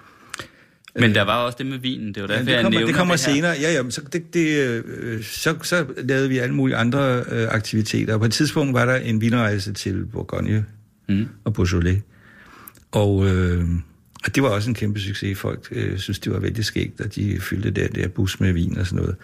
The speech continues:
Speaker 2: Og så, og så ville de gerne have, at vi skulle blive ved med det.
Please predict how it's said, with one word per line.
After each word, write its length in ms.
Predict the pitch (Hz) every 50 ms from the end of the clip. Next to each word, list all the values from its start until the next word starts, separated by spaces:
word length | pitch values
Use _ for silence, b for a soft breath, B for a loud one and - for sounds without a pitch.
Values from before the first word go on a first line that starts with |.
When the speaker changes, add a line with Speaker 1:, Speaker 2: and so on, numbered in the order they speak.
| B B B B B B B B B B B B -
Speaker 2:
Og 60 | -
så, 260 | - - 123 123 123 127 - -
og 100 | 127 110
så 220 | - - 135 131
ville 220 | 127 120 123 117 110
de 80 | 120 107
gerne 180 | 107 110 113
have, 60 | 120 123
at 40 |
vi 60 | 120 113
skulle 200 | - - 120 98
blive 160 | 107 113 107
ved 100 | 131 123
med 140 | 110 92 87
det. 120 | 95 101